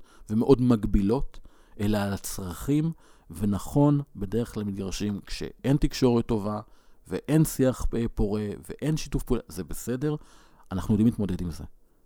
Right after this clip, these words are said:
תבואו לגישור, נייצר את השיח, נבנה את המטרות המשותפות הרחוקות, נסתכל על הילדים, נדבר על נתונים ועובדות. אני מאוד אוהב נתונים ועובדות,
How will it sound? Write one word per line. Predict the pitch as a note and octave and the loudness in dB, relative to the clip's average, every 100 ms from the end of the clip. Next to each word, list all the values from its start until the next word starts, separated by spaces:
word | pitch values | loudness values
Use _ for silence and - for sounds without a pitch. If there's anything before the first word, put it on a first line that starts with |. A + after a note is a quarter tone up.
| - | -12
תבואו | - F2 B2 | -8 -2 0
לגישור, | D3 D3+ - G2+ G#2 - - - _ - | 0 -2 -2 -4 -4 -10 -20 -20 _ -12
נייצר | F#2+ F2 - C3+ | -6 -2 0 0
את | B2+ | -2
השיח, | A#2+ - A2 G2+ - - - - | -4 -4 -4 -4 -10 -14 -14 -4
נבנה | G#2 F#2+ C3+ | 0 4 6
את | E3+ | 6
המטרות | D#3+ D3+ - A#2+ C3 | 6 4 2 0 0
המשותפות | B2+ B2 - - A#2 B2 B2 | 2 2 2 0 0 0 0
הרחוקות, | A#2 G#2 A2+ - G2 - - - - - | -2 -2 -2 0 -4 -4 -10 -16 -14 -4
נסתכל | A2 - - - | 0 0 -2 0
על | B2+ D3+ | 2 4
הילדים, | D3+ C#3+ A2+ A2+ A2 - | 4 2 2 2 0 -2
נדבר | G#2 G2+ F#2+ C#3+ | -2 4 8 8
על | C#3 | 8
נתונים | A2+ - A#2 C#3 D#3 | 4 8 8 8 8
ועובדות. | C3 G#2+ G#2+ - | 8 8 4 0
אני | F2 G#2 G#2+ | -4 -2 0
מאוד | G2+ - A#2+ A#2 | 0 0 0 2
אוהב | A2 | 2
נתונים | G2+ - F2+ F#2+ F2 | 0 0 0 0 -2
ועובדות, | E2 D#2+ - C3 - | -4 -2 0 0 -2